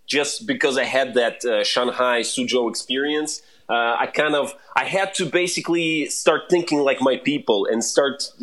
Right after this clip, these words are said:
'cause nobody gives a shit about my China experience. Did you find that to be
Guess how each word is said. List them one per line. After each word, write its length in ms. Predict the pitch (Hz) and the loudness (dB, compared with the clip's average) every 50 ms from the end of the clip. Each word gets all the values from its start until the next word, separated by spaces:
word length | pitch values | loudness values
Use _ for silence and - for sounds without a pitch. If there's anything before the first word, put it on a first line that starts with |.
| 123 120 113 | -4 -4 -2
'cause 240 | - 202 180 160 190 | -2 -2 -2 0 0
nobody 240 | 277 277 202 175 160 | 2 2 4 2 2
gives 260 | 143 135 127 113 - | 2 0 0 0 0
a 60 | 113 | 0
shit 320 | 104 - - - 135 127 113 | 0 0 0 0 0 0 2
about 340 | 104 92 107 107 101 - - | 2 4 2 2 2 0 -2
my 120 | 101 95 | -4 -2
China 360 | - - - 110 107 101 101 | 0 0 2 2 2 2 0
experience. 680 | 90 82 - - - - 104 107 110 120 139 151 147 - | 0 -2 -4 -4 -2 0 0 2 2 2 2 0 -2 -2
Did 120 | 156 - - | -2 -2 -2
you 80 | - - | -2 0
find 260 | - 190 185 180 170 | 2 2 2 2 2
that 260 | 180 175 170 - - | 2 0 0 0 -2
to 100 | - 190 | -2 0
be 120 | 170 160 | 2 0